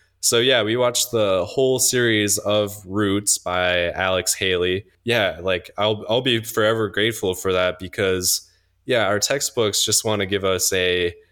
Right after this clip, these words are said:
dimmed down or, like, rated G version of our history, and it, it just wasn't like that. And it's, it's important to kind of take that second look at it. And there's nothing, like, unpa-, patriotic about it. Like,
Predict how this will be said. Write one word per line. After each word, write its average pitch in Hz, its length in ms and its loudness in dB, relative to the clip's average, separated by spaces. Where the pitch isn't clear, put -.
dimmed 135 340 0
down 120 520 0
or, 107 280 0
like, 92 560 -2
rated 117 560 -2
G 110 680 0
version 113 420 2
of 104 160 0
our 92 120 2
history, 95 520 0
and 90 140 -2
it, 92 220 0
it 107 40 2
just 127 320 0
wasn't 120 280 0
like 98 260 -2
that. 82 360 -2
And 95 220 -2
it's, - 320 -2
it's 104 240 -2
important 104 500 -2
to - 100 -4
kind 95 280 -2
of 90 160 -2
take 92 300 -4
that 85 440 -2
second 92 440 -4
look 87 200 -4
at 85 200 0
it. 85 280 -2
And 107 200 -2
there's 110 240 0
nothing, 139 340 -2
like, 98 340 -2
unpa-, 127 600 -2
patriotic 113 720 0
about 85 260 -2
it. 76 260 -8
Like, 95 360 -4